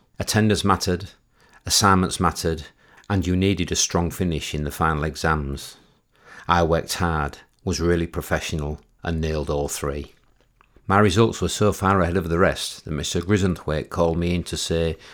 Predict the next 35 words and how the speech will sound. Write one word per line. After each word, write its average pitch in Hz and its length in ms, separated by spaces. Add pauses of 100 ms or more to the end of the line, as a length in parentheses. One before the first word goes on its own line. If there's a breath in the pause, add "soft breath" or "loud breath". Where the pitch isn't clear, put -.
they 87 100
were 82 100
creating 85 520
a 76 40
special - 400
results 82 440
section 78 400
to - 160
acknowledge 82 420
my 80 140
achievement. 78 600 (920 loud breath)
Because 117 280
it 131 80
was 110 140
an 101 100
ordinary 85 520
rather 90 320
than 87 120
honours, 82 500 (220 loud breath)
they 80 140
couldn't 104 300
give 90 120
me 82 140
a 76 60
first 80 320
class - 180
degree, 73 540 (240 soft breath)
but - 140
said 80 260
they 82 120
would 80 200
award 80 340
it 71 100
with 78 140
distinction. 78 680